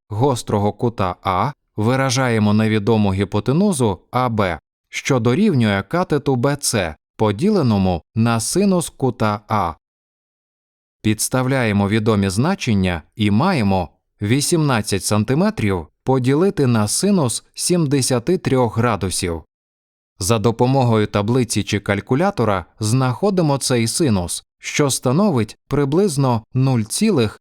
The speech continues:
і дев'яносто шість сотих, і маємо приблизне значення А Б. Вісімнадцять цілих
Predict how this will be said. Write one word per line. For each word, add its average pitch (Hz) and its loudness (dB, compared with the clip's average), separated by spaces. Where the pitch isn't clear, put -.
і 123 0
дев'яносто 117 0
шість 147 0
сотих, 113 -2
і 120 2
маємо 98 2
приблизне 117 0
значення 127 0
А 110 0
Б. 92 -2
Вісімнадцять 120 0
цілих 185 0